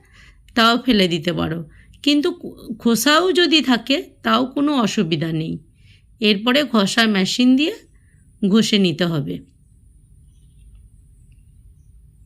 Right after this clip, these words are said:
আর এত মজার যে কি বলবো। আমা-,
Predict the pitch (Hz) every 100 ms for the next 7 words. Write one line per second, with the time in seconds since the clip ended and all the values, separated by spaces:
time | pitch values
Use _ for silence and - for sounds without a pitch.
0 | - - - - - - - - - -
1 | 269 226 214 202 - 302 311 285 247 240
2 | 214 247 - _ 254 190 247 254 - 277
3 | 226 190 180 156 165 165 - _ _ -
4 | - _ _ - - 214 220 226 247